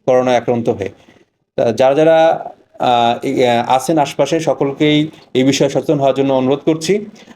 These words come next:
আপনারা মাস্ক ব্যবহার করবেন এবং জনসমাগম এলাকাটা অ্যাভয়েড করে চলবেন এবং নিজেরা নিজের জায়গা থেকে একটু সতর্ক হবেন। আশা করা যায়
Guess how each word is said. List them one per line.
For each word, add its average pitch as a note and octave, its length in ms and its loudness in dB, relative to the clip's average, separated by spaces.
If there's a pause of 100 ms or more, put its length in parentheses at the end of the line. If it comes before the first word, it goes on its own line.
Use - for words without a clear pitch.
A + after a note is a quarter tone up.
আপনারা B2+ 440 2
মাস্ক B2 340 -2
ব্যবহার C#3+ 240 2
করবেন D#3 480 -2 (640)
এবং C3+ 360 0
জনসমাগম D#3 680 0
এলাকাটা C3+ 320 0
অ্যাভয়েড B2+ 360 0
করে D#3 100 2
চলবেন D3 440 -2 (320)
এবং B2+ 140 0
নিজেরা D3+ 360 2
নিজের D3+ 260 0
জায়গা C3 260 0
থেকে D3+ 220 -2
একটু D#3+ 140 -6
সতর্ক - 300 -2
হবেন। G2+ 280 -4 (360)
আশা B2 200 -2
করা D#3+ 180 2
যায় D#3+ 360 0